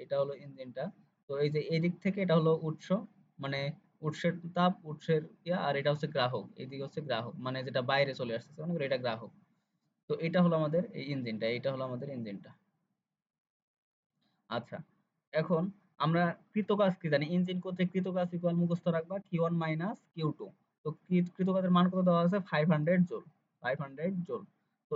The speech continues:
এইখান থেকে আমরা কি লিখতে পারি? কিউ ওয়ান মাইনাস কিউ টু ইকুয়াল ফাইভ হান্ড্রেড, এটাকে আমরা নাম্বার ওয়ান ইকুয়েশন ধরে নিলাম, এটাকে আমরা এক নং ইকুয়েশন ধরে নিলাম। আচ্ছা,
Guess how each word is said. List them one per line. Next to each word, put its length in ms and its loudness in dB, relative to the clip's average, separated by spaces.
এইখান 220 6
থেকে 160 0
আমরা 140 6
কি 120 -2
লিখতে 200 -6
পারি? 200 0
কিউ 140 2
ওয়ান 200 6
মাইনাস 320 0
কিউ 160 -8
টু 100 -18
ইকুয়াল 260 -6
ফাইভ 200 -2
হান্ড্রেড, 200 -6
এটাকে 300 -6
আমরা 180 -10
নাম্বার 320 2
ওয়ান 160 0
ইকুয়েশন 400 -2
ধরে 200 4
নিলাম, 220 0
এটাকে 280 -4
আমরা 140 -8
এক 80 -2
নং 100 0
ইকুয়েশন 400 -4
ধরে 200 0
নিলাম। 200 -8
আচ্ছা, 220 -6